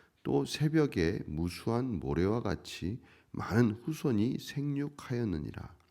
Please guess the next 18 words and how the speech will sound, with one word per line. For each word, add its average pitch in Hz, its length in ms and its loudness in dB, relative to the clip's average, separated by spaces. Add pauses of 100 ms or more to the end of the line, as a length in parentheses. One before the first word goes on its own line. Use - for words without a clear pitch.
(440)
이 110 180 6
사람들은 85 600 4
다 95 480 0 (400)
믿음을 127 460 4
따라 113 360 0
죽었으며 65 840 -6 (440)
약속을 120 500 0
받지 123 380 0
못하였으되 107 1000 -4 (420)
그것들을 90 520 2
멀리서 117 520 2
보고 98 500 -4
환영하며 135 640 -6 (500)
또 131 340 6 (260)
땅에서는 131 800 4
외국인과 85 840 2 (100)
나그네임을 101 920 2
증언하였으니 78 1120 -4